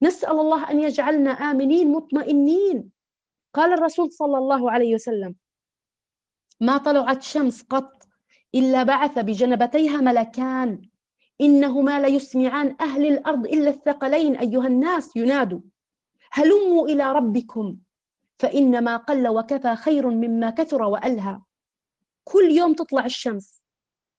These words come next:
ما طلعت شمس قط إلا بعث بجنبتيها ملكان: "إنهما ليسمعان أهل الأرض إلا الثقلين". بماذا ينادي الملكان؟ "يا أيها الناس،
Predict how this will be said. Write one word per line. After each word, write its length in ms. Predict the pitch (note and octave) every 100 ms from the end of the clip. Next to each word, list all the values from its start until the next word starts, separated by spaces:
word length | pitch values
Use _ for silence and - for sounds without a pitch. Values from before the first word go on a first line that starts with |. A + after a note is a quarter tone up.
| _ _
ما 240 | A#3 C4 D4
طلعت 460 | D4+ E4+ C#4 C#4+
شمس 280 | - F4 D4+
قط 220 | - D#4+
إلا 260 | - D4+ C4+
بعث 320 | A#3 A#3+ G3
بجنبتيها 720 | G#3 G#3+ B3 B3 B3 D#4 D#4 D4+
ملكان: 760 | B3+ A3 G#3 B3+ B3+ A#3 F#3 _ _ _ _ _ -
"إنهما 520 | C#4 C#4 C#4 C#4 C#4
ليسمعان 720 | C#4 C#4 - C4 C4+ D4+ C4+
أهل 240 | E4 C#4
الأرض 360 | D4+ C#4+ E4 A#3+
إلا 180 | D#4 C#4+
الثقلين". 540 | C#4 A#3+ A3+ G#3 F#3+
بماذا 360 | F#3+ C#4 E4+ C#4
ينادي 320 | B3+ B3+ A#3+
الملكان؟ 560 | A3 G#3+ G#3+ A#3 A#3 B3+ _ _ -
"يا 220 | B3 E3
أيها 240 | G#3+ G3+
الناس، 540 | G3+ G3 G3 - -